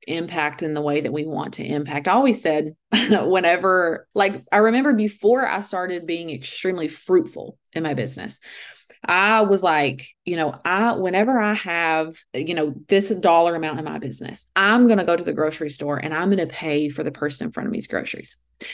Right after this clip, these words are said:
And I'm gonna sponsor a family every year for Christmas. And I, you know, I would just say all these things that I wanted to do. And it was me telling myself that I was gonna do good with the money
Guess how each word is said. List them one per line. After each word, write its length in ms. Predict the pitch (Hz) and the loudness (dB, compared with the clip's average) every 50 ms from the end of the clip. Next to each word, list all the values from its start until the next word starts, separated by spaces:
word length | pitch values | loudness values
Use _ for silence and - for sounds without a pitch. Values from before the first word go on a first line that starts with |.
| - - | -10 -4
And 140 | - 185 185 | 0 2 2
I'm 220 | 185 196 214 226 | 4 4 6 6
gonna 100 | 226 208 | 6 4
sponsor 400 | 202 - - 175 170 165 156 160 | 4 0 -2 -4 -4 -2 -2 -2
a 80 | 160 160 | -2 -2
family 320 | 156 147 139 143 131 113 | -2 -4 -4 -2 -4 -4
every 220 | 110 131 131 127 117 | -4 -4 -4 -4 -4
year 80 | 123 | -6
for 120 | 131 131 - | -8 -10 -10
Christmas. 400 | - - - - - - - - - - - - | -8 -8 -8 -8 -10 -12 -14 -14 -14 -16 -10 -4
And 160 | - 180 185 | 0 2 2
I, 280 | 196 214 220 226 214 - | 4 4 4 4 4 2
you 100 | 190 185 | 0 0
know, 120 | 147 135 | 2 2
I 60 | 160 156 | 2 4
would 120 | 170 170 | 2 2
just 180 | 180 - - - | 0 -2 0 2
say 160 | 196 196 202 | 4 4 4
all 260 | 143 160 196 202 214 | 6 6 6 4 4
these 160 | 214 214 202 | 4 2 0
things 220 | 202 190 180 180 175 | 0 -4 -6 -6 -4
that 100 | 180 170 | -4 -4
I 60 | 170 | -2
wanted 340 | 175 170 165 165 170 170 170 | -2 -2 -4 -2 -4 -4 -4
to 160 | - - 190 160 | -4 -4 -4 -2
do. 380 | 147 113 87 78 123 170 202 - _ _ _ - - - - - | -2 -2 -2 -4 -6 -6 -8 -12 _ _ _ -20 -20 -18 -8 -2
And 160 | - 214 233 | 2 2 4
it 80 | 196 190 | 6 6
was 200 | 233 233 202 214 | 6 6 6 4
me 320 | 214 226 254 302 302 285 | 4 4 4 4 2 2
telling 380 | 277 - 240 240 269 285 277 233 | 2 0 -2 -2 0 0 0 0
myself 800 | 196 156 131 - - - 107 85 80 117 139 202 202 - - - _ _ _ _ - _ _ | 0 -2 -4 -6 -8 -8 -8 -6 -6 -6 -6 -6 -8 -12 -18 -20 _ _ _ _ -20 _ _
that 260 | - 185 190 190 - 180 | 0 2 2 4 4 4
I 60 | 196 | 2
was 160 | 202 208 202 | 2 2 2
gonna 200 | 202 190 180 180 | 2 0 0 0
do 220 | 170 180 180 180 | 0 2 0 0
good 240 | 175 165 170 180 180 | 2 0 0 0 0
with 140 | 180 180 175 | -2 -6 -6
the 80 | 170 160 | -6 -6
money 460 | 156 147 156 165 185 214 240 269 | -4 -4 -6 -4 -2 0 0 0